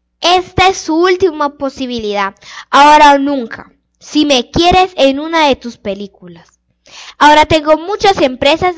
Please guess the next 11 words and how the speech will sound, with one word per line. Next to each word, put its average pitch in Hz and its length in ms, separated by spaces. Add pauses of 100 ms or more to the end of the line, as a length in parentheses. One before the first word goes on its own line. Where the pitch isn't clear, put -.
y 302 80
haciendas 285 560
que 269 100
me 226 140
buscan". 214 500 (1000)
"¿Ah, 254 260
sí?", 311 180 (800)
preguntó 247 640 (180)
el 226 200
director. 196 500 (460)
"¿Y 415 120